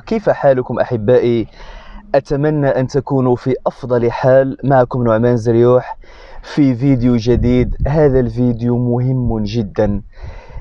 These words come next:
لأننا سنكشف فيه سرا من أخطر أسرار النرجسي، ألا وهو غضبه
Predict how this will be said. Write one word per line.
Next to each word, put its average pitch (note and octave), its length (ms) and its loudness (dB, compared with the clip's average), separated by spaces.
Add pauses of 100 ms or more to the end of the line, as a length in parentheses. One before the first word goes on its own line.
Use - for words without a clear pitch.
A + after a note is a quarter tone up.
(240)
لأننا C3 640 0
سنكشف B2+ 640 -4
فيه A#2+ 520 0
سرا B2+ 520 0
من A#2 220 -2 (120)
أخطر - 460 -4
أسرار C#3+ 460 -2
النرجسي، A#2+ 840 -2 (880)
ألا C#3+ 220 -2
وهو A#2 540 0 (300)
غضبه A2 680 -2